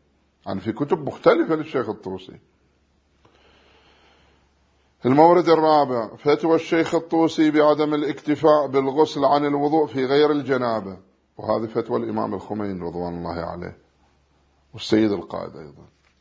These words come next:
السيد الإمام يعمل بمراسيل ابن أبي عمير الإمام الخميني،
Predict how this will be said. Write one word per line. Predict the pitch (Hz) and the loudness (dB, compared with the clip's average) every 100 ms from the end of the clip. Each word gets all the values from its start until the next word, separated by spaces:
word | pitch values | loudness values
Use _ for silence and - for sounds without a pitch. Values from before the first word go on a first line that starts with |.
| _ _ _ _ _ _ 98 | _ _ _ _ _ _ -12
السيد | 90 - 104 101 | -8 -2 -2 0
الإمام | 101 107 113 120 | -2 -2 -2 -2
يعمل | 123 123 98 | -2 -4 -6
بمراسيل | 85 90 87 85 82 - 90 87 - | -8 -6 -4 -4 -6 -10 -10 -12 -14
ابن | 85 85 82 | -12 -10 -8
أبي | 82 | -10
عمير | 82 82 85 - _ _ _ _ _ - | -10 -14 -16 -20 _ _ _ _ _ -8
الإمام | 87 85 | -4 -4
الخميني، | 76 - 82 80 95 | -8 -12 -14 -14 -18